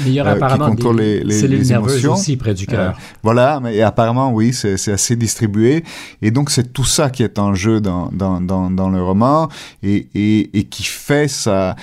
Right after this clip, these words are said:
Speaker 2: la force de, de cette expérience et, et de, d'écriture de, de mon côté, mais j'espère aussi de,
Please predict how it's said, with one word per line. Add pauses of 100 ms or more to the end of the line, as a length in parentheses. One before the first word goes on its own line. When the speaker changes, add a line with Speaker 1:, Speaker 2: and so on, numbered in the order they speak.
(180)
Speaker 2:
la
force
de, (160)
de
cette
expérience
et, (320)
et
de,
d'écriture
de,
de
mon
côté,
mais
j'espère
aussi
de,